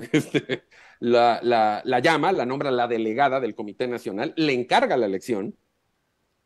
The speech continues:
se restañan los, las heridas, como se dice coloquialmente en el lenguaje priista,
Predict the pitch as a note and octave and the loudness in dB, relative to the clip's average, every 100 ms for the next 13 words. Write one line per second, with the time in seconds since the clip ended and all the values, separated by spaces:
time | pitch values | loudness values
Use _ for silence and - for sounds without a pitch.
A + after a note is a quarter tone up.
0 | _ - F#3 E3+ D3+ F3+ F#3+ G3 F3+ A#2+ | _ -2 0 2 2 0 0 0 -2 -4
1 | - B2 C3 C3 D3+ D#3 C3 G#2+ G#2 A2+ | -6 -6 -4 -4 -4 -6 -8 -8 -6 -8
2 | B2 A#2+ F#2+ F#2 A2 G#2 G#2 G#2 G#2 F#2 | -4 -2 -2 0 0 0 -4 -4 -4 -4
3 | F2 F#2+ G2 A#2 B2 - G2 A2 A2+ - | -4 -6 -2 -2 -2 -2 -2 -2 -4 -8
4 | G#2+ | -12